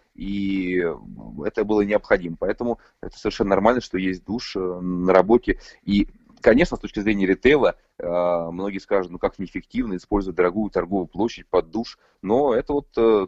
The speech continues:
такой у меня стиль ведения бизнеса. Мне нравится делать какие-то неординарные вещи, которые, ну, позволяют людям чувствовать себя комфортно. Вот, поэтому да, и есть душ, шкафчики, вы можете прийти, побегать,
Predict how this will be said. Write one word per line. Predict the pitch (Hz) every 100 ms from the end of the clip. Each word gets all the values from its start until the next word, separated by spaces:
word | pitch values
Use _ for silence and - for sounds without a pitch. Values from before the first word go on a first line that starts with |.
| _
такой | 101 - 127
у | 123
меня | 101
стиль | - 107
ведения | 101 90 104
бизнеса. | 90 110 101 - - _ _
Мне | 87 87 98
нравится | 107 101 110 - 85
делать | 87 104 92
какие-то | 104 - 101 90 85
неординарные | 87 90 95 95 107 90
вещи, | 107 - - _ _ _ -
которые, | 87 - - 92 - _ _
ну, | 90 87
позволяют | 92 85 98 92
людям | 95 95 85 _ _ _ -
чувствовать | 120 -
себя | 107
комфортно. | 120 127 143 - 87
Вот, | 113 92 -
поэтому | 104 113 123 123 95
да, | 82 131 170 160
и | 113
есть | 107 107 101 101 107 101
душ, | 131 151
шкафчики, | - - 135 143 127 -
вы | 104
можете | 101 101 -
прийти, | - 92 127
побегать, | 127 98 92 120 113